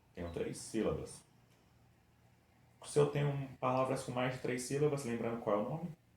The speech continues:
Polissílaba. Esse poli significa o quê? Vários, muitos.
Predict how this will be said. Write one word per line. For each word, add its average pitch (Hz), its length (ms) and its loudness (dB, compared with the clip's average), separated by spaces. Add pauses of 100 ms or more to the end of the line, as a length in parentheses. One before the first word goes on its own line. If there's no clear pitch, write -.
Polissílaba. 104 1120 -2 (640)
Esse 107 240 2
poli 120 380 6
significa 104 420 -4
o 110 80 -6
quê? 80 300 -2 (680)
Vários, 92 680 4 (320)
muitos. 92 680 -2